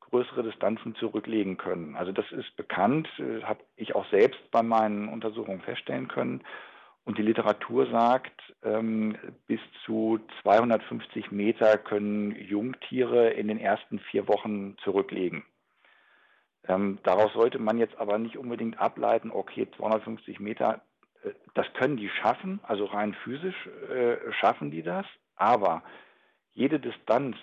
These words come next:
die letztendlich zurückgelegt werden muss, ist natürlich auch wiederum Erregung von Aufmerksamkeit. Ja? Äh, grad, äh, in der Nacht, wenn so ein Junghase da rumläuft, ähm, erzeugt es Aufmerksamkeit und das Risiko, dann gefressen zu werden,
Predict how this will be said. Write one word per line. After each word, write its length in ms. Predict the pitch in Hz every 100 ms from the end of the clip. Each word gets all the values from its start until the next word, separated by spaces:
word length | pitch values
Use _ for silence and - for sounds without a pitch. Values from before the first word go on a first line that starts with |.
| -
die 80 | -
letztendlich 440 | 117 - 110 107
zurückgelegt 680 | - 120 135 117 113 113 -
werden 220 | 107 104
muss, 220 | 101 104 - - _ - _
ist 220 | 107 -
natürlich 640 | 117 110 117 117 113 - _ - - -
auch 180 | -
wiederum 560 | 127 123 113 117 110 - _ _ _ -
Erregung 400 | 101 113 117 110
von 180 | 107
Aufmerksamkeit. 880 | 98 113 113 107 90 85 - - - _ _ -
Ja? 160 | 95 123 - _ _
Äh, 200 | 95 95 98
grad, 380 | - 208 - -
äh, 180 | 107 -
in 140 | 101
der 100 | 95
Nacht, 260 | 98 117 -
wenn 120 | 110
so 60 | 104
ein 80 | 104
Junghase 380 | 113 110 101
da 80 | 98
rumläuft, 520 | 95 117 123 120 - - - - _ - - _ _ 139
ähm, 380 | 104 104 107 - _ _ -
erzeugt 360 | 104 - 110 -
es 80 |
Aufmerksamkeit 800 | - 117 135 123 - 117 117 117
und 240 | - 98 -
das 80 | -
Risiko, 440 | 104 104 117 - 117
dann 420 | 107 101 113 110 _ -
gefressen 420 | - 95 - 120
zu 180 | - 110
werden, 320 | 110 107